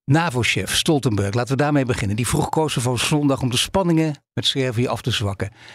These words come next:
hij zei ook nog in een tweet dat hij met E U-buitenlandchef Jozef Borrell heeft gesproken. Hij vindt dat Pristina en Belgrado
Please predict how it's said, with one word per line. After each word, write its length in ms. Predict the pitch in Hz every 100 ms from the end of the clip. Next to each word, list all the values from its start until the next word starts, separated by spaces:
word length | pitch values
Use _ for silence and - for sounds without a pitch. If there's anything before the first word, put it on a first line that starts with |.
| -
hij 60 | 143
zei 140 | 143
ook 80 | 196
nog 100 | 196
in 80 | 156
een 140 | 127
tweet 280 | - 170 214
dat 140 | 220 131
hij 100 | 135
met 220 | 120 -
E 140 | 127
U-buitenlandchef 800 | - 160 117 135 147 135 143 127
Jozef 280 | - 135 123
Borrell 320 | 117 123 170
heeft 160 | 143 117
gesproken. 420 | - - 120 135
Hij 100 | 160
vindt 160 | 151 151
dat 100 | -
Pristina 460 | 123 - - 202
en 100 | 160
Belgrado 540 | 120 143 151 147 135